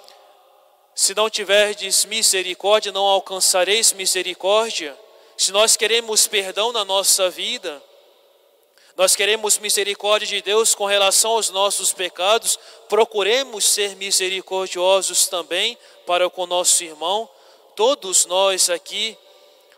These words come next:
nós podemos olhar para a nossa vida, quem talvez nunca ofendeu o seu próximo, o seu irmão, não por maldade muitas vezes, mas pela fraqueza,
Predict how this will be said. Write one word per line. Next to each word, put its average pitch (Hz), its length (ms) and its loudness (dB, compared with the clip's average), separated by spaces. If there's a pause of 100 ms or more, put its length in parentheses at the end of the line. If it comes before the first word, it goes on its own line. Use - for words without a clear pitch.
nós 175 160 2
podemos 214 720 0 (240)
olhar 202 460 2
para 202 240 2
a 202 40 -2
nossa 196 440 2
vida, 175 480 -8 (560)
quem 277 220 0
talvez 220 500 0
nunca 254 400 -4
ofendeu 202 580 0
o 220 80 -4
seu 185 240 0
próximo, 196 640 0
o 170 40 -2
seu 175 240 0
irmão, 175 460 -4 (1120)
não 240 200 0
por 226 240 -8
maldade 214 600 0
muitas 185 400 -6
vezes, 202 580 -4 (560)
mas 170 180 -2
pela 180 260 -4
fraqueza, 175 840 -6